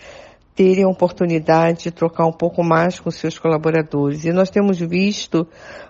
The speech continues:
por esse trabalho home office, né, as lideranças tomando a frente,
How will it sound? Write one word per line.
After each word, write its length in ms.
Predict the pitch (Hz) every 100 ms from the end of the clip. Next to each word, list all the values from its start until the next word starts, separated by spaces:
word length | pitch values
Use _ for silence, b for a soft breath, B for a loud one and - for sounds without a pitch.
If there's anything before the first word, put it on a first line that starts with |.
| _
por 160 | - 175
esse 260 | 196 202
trabalho 460 | - 185 175 170 170
home 240 | 165 160
office, 500 | 165 180 190 - -
né, 360 | 165 165 180 190 B B B _
as 220 | 170 185
lideranças 680 | 196 180 185 175 185 185 190
tomando 400 | - 180 185 185
a 60 | 185
frente, 920 | - 180 175 170 160 160 - 160